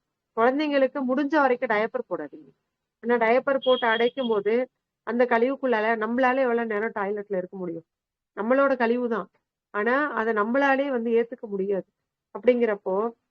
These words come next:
அந்த குழந்தையை வந்து டயப்பரை போட்டு அடைக்கும் போது சின்ன வயசுலயே அதோட அணுக்கள் எல்லாமே இறந்துரும். ஏன்னா எப்படி வந்து ஒரு கழிவுல இருந்து கேஸ் ஃபார்ம் ஆகுதோ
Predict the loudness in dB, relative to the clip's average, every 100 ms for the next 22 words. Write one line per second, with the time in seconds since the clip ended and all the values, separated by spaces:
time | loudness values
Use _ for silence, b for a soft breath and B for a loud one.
0 | _ -4 -2 2 2 2 0 0 0 0
1 | 0 0 0 -2 -2 -4 -2 -4 -4 -4
2 | -4 -4 -2 0 -2 -2 _ _ _ _
3 | -4 0 4 4 4 0 -2 0 0 0
4 | 0 -4 _ _ _ -4 -2 0 0 0
5 | 0 0 0 -2 -2 -2 -4 -8 _ _
6 | _ _ _ _ _ _ _ _ -8 -2
7 | 0 0 0 _ b b 2 2 2 0
8 | 0 0 2 2 4 4 2 0 0 2
9 | 2 2 0 -2 -2 -2 -4 -6 -4 -2
10 | -2 -2 -2